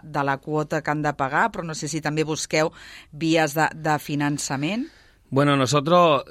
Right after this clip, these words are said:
Speaker 2: sinceramente, es un, los, los chicos que están federados pagan solamente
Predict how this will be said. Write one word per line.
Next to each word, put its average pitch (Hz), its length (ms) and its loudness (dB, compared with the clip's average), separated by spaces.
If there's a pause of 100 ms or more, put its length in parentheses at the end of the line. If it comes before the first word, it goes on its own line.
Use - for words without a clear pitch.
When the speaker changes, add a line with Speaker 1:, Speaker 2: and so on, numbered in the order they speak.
Speaker 2:
sinceramente, 147 1200 2
es 139 140 2
un, 139 400 4
los, 123 220 0
los 127 160 2
chicos 165 200 -2
que 190 60 4
están 170 220 2
federados 139 380 2
pagan 151 280 2
solamente 131 540 2